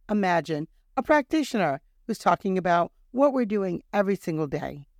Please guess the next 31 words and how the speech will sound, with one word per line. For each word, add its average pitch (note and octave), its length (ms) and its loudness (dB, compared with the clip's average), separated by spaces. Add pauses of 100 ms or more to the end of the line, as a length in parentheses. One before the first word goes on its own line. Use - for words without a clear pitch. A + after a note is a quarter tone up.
(960)
We're F#3 140 4
here C#4 260 2
to C#4+ 120 -2
provide G3+ 440 2
you F3 40 -8
with G3 300 -10
valuable C4 580 2
insights, F3+ 720 -4 (340)
tips, D4 320 -2
and D4 120 0
strategies F3 720 -2 (340)
to F#3 100 -6
help A3 240 2
you A3 100 0
thrive F3+ 340 2
in F3 60 -2
this F3 220 -4
industry. C#3+ 580 -6 (500)
And F#3+ 140 -2
certainly F3 460 2
a D#3 80 0
lot E3 200 2
of D#3 60 -6
things D3+ 240 -4
have - 140 -12
changed. D3 500 -4 (540)
Whether C4+ 240 4
you're A#3 240 2
scratching A#3 520 0
your C4+ 140 2
head G3+ 380 -2